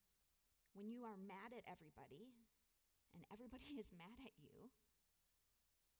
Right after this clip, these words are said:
go deeper. Right there.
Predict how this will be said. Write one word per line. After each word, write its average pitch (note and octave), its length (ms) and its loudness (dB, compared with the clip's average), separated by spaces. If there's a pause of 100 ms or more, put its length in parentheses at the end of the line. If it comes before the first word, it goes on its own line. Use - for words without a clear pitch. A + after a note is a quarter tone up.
(880)
go G#3 160 2
deeper. D4+ 400 -8 (1400)
Right A3 220 -8
there. C#4 260 -12